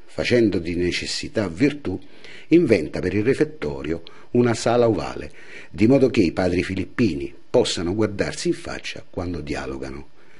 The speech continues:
La sala è dominata da un grosso camino scolpito, pare, da un unico blocco ritrovato durante gli scavi per le fondamenta, con una cappa a tendone.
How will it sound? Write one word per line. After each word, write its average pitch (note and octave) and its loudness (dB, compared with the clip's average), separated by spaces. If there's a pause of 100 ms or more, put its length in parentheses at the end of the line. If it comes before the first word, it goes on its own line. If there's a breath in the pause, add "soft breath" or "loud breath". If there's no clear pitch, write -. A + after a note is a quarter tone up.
(340 soft breath)
La E2 -2
sala F2 2
è D#2 -4
dominata F2 2
da G2+ -2
un A2+ 4
grosso C#3 4
camino A2+ 4
scolpito, F2+ -2
pare, E2+ -2 (300 loud breath)
da C3 4
un E3+ 8
unico D#3+ 8
blocco G#2+ 2
ritrovato E2 0
durante G2+ 2
gli A#2+ -2
scavi D2 -4
per F2+ 0
le E2+ 0
fondamenta, D#2 -6 (260)
con A#2 2
una C#3+ 4
cappa D2+ -4
a - -6
tendone. C#2 -6